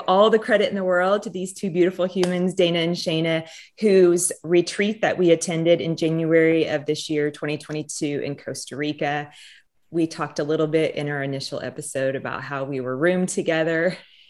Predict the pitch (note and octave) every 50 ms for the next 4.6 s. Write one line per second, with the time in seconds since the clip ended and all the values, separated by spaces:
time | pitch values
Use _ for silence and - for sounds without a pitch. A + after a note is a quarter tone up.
0 | _ - - C#3+ - - F#3 - - - D#3+ D3+ D3 D3 C#3+ - - - - -
1 | _ _ _ _ F#3 G#3 G#3 G#3 F#3+ E3 E3 D#3+ - E3 D#3+ E3+ F3+ F#3+ G3+ F#3+
2 | F3 F3 E3+ - - - - - _ - - _ _ - G3+ G3 G#3 G3+ F3+ -
3 | - - - D#3+ D3+ C#3+ C#3 C3 C3 - - D3 C3+ C3+ C3 A2+ B2+ A#2+ B2 B2
4 | A#2 - - D#2+ - - - C3+ B2+ C3 B2+